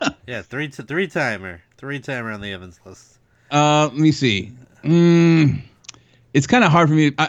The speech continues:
Speaker 2: I, I think it has to be, uh, Jerry from The Walking Dead becoming the dad in this movie. Uh, yeah, I really liked him. I like him as an actor. I think his, uh, his part was kinda like, uh, I, I, I liked it a lot. I, I liked the older character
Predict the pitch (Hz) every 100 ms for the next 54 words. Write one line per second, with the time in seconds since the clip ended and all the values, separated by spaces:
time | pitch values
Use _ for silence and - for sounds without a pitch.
0 | - 143 147 143 226 190 147 151 139 131
1 | 113 101 120 110 107 104 - - - 127
2 | 135 165 160 147 135 139 147 120 139 151
3 | - 113 117 135 127 104 101 117 143 151
4 | 160 190 196 220 220 - _ _ _ _
5 | - 117 110 107 104 - _ _ _ _
6 | _ _ _ _ _ - 175 165 247 339
7 | 269 226 110 - 131 165 185 196 165 160
8 | 160 170 160 120 123 151 147 - 131 123
9 | 120 110 104 92 113 - 127 110 - 117
10 | 107 101 101 98 92 90 87 - _ _
11 | _ _ _ - 233 294 285 330 330 339
12 | 320 95 - 135 151 160 156 143 156 175
13 | 156 170 165 165 156